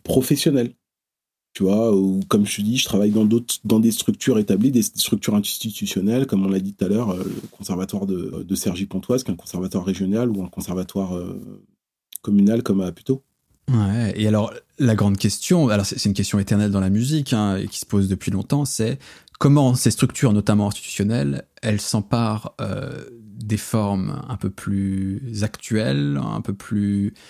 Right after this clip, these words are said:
Speaker 2: récentes, contemporaines de musique, là où il y a eu une tradition historiquement de, des formes d'enseignement vis-à-vis de, de musique, euh, plus considérée aussi. Euh, et, et comment elles s'en emparent, quels moyens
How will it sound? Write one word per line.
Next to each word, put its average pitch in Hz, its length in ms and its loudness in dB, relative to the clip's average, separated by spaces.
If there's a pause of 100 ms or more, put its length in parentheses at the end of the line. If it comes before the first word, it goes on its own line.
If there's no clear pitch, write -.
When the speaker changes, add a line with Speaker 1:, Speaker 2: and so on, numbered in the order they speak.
(180)
Speaker 2:
récentes, 117 540 0
contemporaines 117 1000 2
de 107 160 -2
musique, 104 560 0 (320)
là 123 220 2
où 131 80 6
il 117 60 6
y - 20 8
a 113 60 6
eu 113 120 6
une 107 140 4
tradition 120 600 0
historiquement 113 800 -2
de, 107 280 -6
des 113 160 -6
formes 123 360 4
d'enseignement 110 720 4
vis-à-vis 104 360 4
de, 101 140 2 (360)
de 113 100 4
musique, 101 600 6
euh, 95 380 0 (380)
plus 107 120 2
considérée 107 600 4
aussi. 110 400 -2 (360)
Euh, 52 520 -2 (160)
et, 117 640 4
et 113 120 0 (160)
comment 156 280 4
elles 131 80 0
s'en 127 160 2
emparent, 139 480 0
quels 117 180 4
moyens 143 560 6